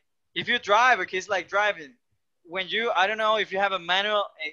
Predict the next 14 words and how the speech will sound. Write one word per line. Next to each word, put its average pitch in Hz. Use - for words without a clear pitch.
a 160
manual, 180
um, 147
manual 175
gear, 233
but 160
basically, 208
dude, 190
like, 156
you 180
do 202
everything 196
automatically, 160
right? 151